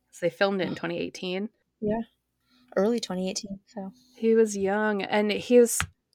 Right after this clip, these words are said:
Speaker 1: so talented. Like, I don't
Speaker 2: Mm-hmm.
Speaker 1: know what they did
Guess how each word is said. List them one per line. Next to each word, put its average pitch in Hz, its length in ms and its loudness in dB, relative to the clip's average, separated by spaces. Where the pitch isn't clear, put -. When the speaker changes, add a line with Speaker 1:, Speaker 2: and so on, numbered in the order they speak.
Speaker 1:
so 254 400 8
talented. 165 720 -2
Like, 220 200 6
I 240 140 8
don't 285 120 8
Speaker 2:
Mm-hmm. 262 60 6
Speaker 1:
know 247 140 8
what 208 240 4
they 220 140 4
did 185 480 4